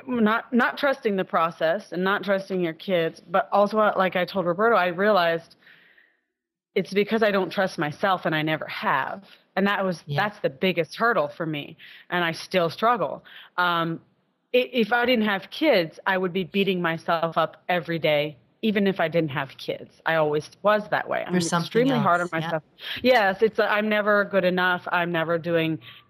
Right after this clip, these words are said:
Speaker 1: anything right. I'm always failing somebody, always failing myself." I got that message mostly from school, <laughs> you know. I wasn't,
Speaker 2: <laughs>
Speaker 1: you know, the, the star student.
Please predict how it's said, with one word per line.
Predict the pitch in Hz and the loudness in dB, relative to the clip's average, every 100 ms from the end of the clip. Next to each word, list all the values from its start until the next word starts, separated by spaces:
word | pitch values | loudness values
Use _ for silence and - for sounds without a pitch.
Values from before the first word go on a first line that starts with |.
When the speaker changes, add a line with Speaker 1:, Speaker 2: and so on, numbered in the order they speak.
| - | -2
Speaker 1:
anything | 220 233 220 180 | 0 2 0 0
right. | 165 160 160 156 | 2 2 0 -2
I'm | 165 156 | -4 -4
always | 165 160 165 - | -2 -2 -2 -2
failing | 180 160 156 151 147 - - | 0 2 0 -2 -4 -10 -14
somebody, | - 226 196 185 180 | -2 0 2 2 2
always | 156 185 185 | 2 0 0
failing | 180 165 156 | 0 0 0
myself." | 151 - - 202 185 180 - - - - | -6 -10 -2 2 2 0 -6 -16 -18 -18
I | - | -6
got | 170 170 | -2 0
that | 190 | 0
message | 196 190 - 196 | 0 -2 -2 -4
mostly | 214 226 320 - | 2 4 4 2
from | 381 294 | 4 2
school, | 285 - 226 190 254 | 2 2 4 6 4
<laughs> | 339 294 | 6 4
you | |
know. | 254 254 262 320 - - - | 4 4 0 0 -4 -6 -4
I | 214 | 0
wasn't, | 214 233 247 247 202 | 4 4 4 4 2
Speaker 2:
<laughs> | |
Speaker 1:
you | 208 | 2
know, | 202 190 190 | 2 0 4
the, | 202 - | 2 2
the | 214 | -4
star | 208 233 202 | 0 2 2
student. | 202 - 262 226 | 0 0 2 0